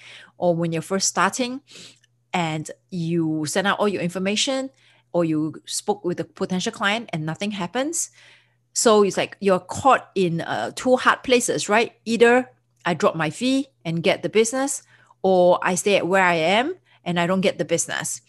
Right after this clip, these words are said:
So before you go into this spiral, <laughs> this downward spiral about wondering what you should be doing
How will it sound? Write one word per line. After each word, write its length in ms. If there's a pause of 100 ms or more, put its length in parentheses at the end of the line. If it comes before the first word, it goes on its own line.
(440)
So 220
before 380
you 160
go 180
into 400
this 400
spiral, 800
<laughs> 160
this 200
downward 520
spiral 760
about 400
wondering 420
what 240
you 260
should 240
be 120
doing 400